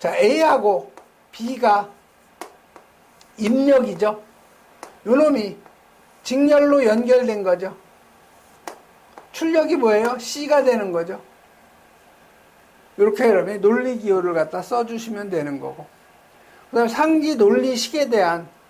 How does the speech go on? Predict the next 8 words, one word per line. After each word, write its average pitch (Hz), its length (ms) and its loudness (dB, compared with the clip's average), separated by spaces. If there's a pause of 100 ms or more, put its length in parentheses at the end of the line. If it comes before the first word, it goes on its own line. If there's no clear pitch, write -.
(140)
진리표. 247 720 -2 (1500)
진리치표가 233 800 -4
아니고 208 240 -2
진리표죠. 175 680 -2
진리표를 240 640 -2
작성하라고 208 720 -2
되어 147 200 -8
있죠. - 300 -12